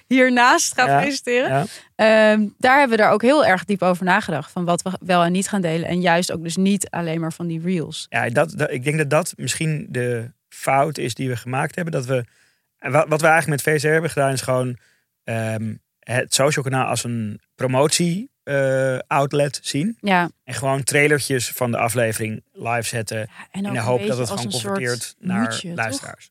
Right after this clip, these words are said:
Speaker 1: Dat is
Speaker 2: Ja.
Speaker 1: ook een moedje, gewoon.
Speaker 2: Overigens, het, het converteert dus gewoon wel. We zien in de data terug dat mensen via die reels ook daadwerkelijk die aflevering gaan luisteren. Het is niet alleen dat ze het uitgesteld doen of dat ze later dat gaan luisteren, maar dat, dat ze het gewoon echt direct gaan luisteren.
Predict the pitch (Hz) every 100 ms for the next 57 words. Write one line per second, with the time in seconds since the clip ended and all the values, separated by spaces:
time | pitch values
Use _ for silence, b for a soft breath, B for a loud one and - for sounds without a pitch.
0 | _ 175 160 - 190 202 190 175 165 170
1 | 175 175 170 165 165 175 - 135 - 135
2 | 175 160 143 175 180 - 143 131 - 120
3 | 139 143 113 123 139 135 - 131 123 123
4 | 117 113 - 127 - 120 - b b b
5 | - 120 113 - 180 156 131 123 123 113
6 | - 110 120 120 135 139 131 123 - 123
7 | 113 120 110 120 120 127 147 - - -
8 | _ _ - 127 127 123 123 117 123 -
9 | _ _ _ _ 123 135 - 131 120 117
10 | 127 156 147 127 - 127 123 131 120 110
11 | 113 113 117 123 113 110 - 120 - 123
12 | 117 123 123 135 - - 98 - 107 -